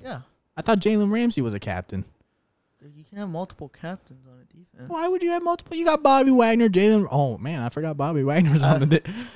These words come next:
Speaker 2: I coulda gone with him. Oh. I get, oh, good for him.
Speaker 1: Yeah, he didn't play in the Super Bowl or anything 'cause he was hurt.
Speaker 2: He was hurt, and then they signed Eric Weddle out of retirement, and he got hurt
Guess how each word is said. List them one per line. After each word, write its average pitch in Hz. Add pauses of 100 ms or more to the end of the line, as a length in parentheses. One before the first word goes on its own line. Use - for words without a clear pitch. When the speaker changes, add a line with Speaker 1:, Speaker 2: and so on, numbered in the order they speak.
(240)
Speaker 2:
I 151
coulda 175
gone 180
with 127
him. 151 (320)
Oh. 113 (880)
I 147
get, 165
oh, 190 (420)
good 139
for 139
him. 110 (680)
Speaker 1:
Yeah, 135
he 143
didn't 156
play 151
in 147
the 135
Super 143
Bowl 127
or 127
anything 127
'cause 147
he 127
was -
hurt. 131
Speaker 2:
He 143
was 131
hurt, 113
and 113
then 110
they 107
signed 117
Eric 113
Weddle 110 (120)
out 110
of 104
retirement, 104 (160)
and 117
he 135
got 117
hurt 117